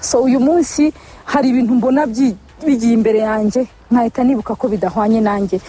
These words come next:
cyangwa se bidahwanye n'uwo Imana impamagara kuba we, cyangwa se icyo nzaba ejo bundi, cyangwa se abari inyuma yanjye bandeba. Uyu munsi bazi nk'abantu mbere ya role model bakambara ndi kurwana mu isoko.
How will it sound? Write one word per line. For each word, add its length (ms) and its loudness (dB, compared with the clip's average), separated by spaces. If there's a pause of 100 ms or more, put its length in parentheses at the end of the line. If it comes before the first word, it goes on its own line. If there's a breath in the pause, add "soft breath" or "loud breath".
(260 loud breath)
cyangwa 260 0
se 160 -6
bidahwanye 540 -2
n'uwo 180 0
Imana 240 -2
impamagara 480 0
kuba 240 0
we, 180 -2 (320 loud breath)
cyangwa 320 2
se 160 -6
icyo 220 -2
nzaba 340 0
ejo 200 -2
bundi, 240 -2
cyangwa 380 0
se 140 -4
abari 240 0
inyuma 220 -2
yanjye 380 0
bandeba. 480 0 (420 loud breath)
Uyu 100 4
munsi 320 0
bazi 400 0
nk'abantu 400 0
mbere 220 2
ya 60 2
role 200 0
model 240 -2
bakambara 380 -4
ndi 80 -2
kurwana 400 -4
mu 140 -4
isoko. 360 -6